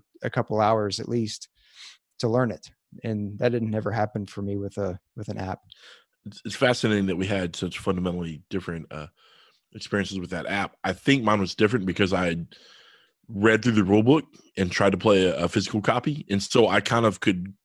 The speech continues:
Speaker 2: grasp what was going on. Um, so for me, the advantage was I kinda already had the base rules. I just, not having to perform the upkeep, let me focus on strategy and figuring out how, how the flow of the game worked.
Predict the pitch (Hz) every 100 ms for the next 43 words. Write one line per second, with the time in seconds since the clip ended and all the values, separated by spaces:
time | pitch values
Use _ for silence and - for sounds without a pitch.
0 | _ _ _ - 110 98 110 - 98 92
1 | 92 92 98 85 95 123 160 _ _ _
2 | _ _ - 98 92 87 _ _ _ -
3 | - 117 - 113 160 131 107 85 117 120
4 | 95 92 104 92 - - - - _ _
5 | _ _ _ _ - - - 113 117 113
6 | 117 117 101 104 101 104 107 151 - _
7 | 104 101 107 _ _ _ _ _ _ 113
8 | 104 123 127 120 117 117 107 95 - 104
9 | 95 110 _ - 92 87 _ _ _ _
10 | - 107 101 113 98 98 98 92 - 101
11 | 92 98 101 87 101 92 98 87 98 95
12 | 92 - - 98 90 - 101 95 92 95
13 | 107 147 175 -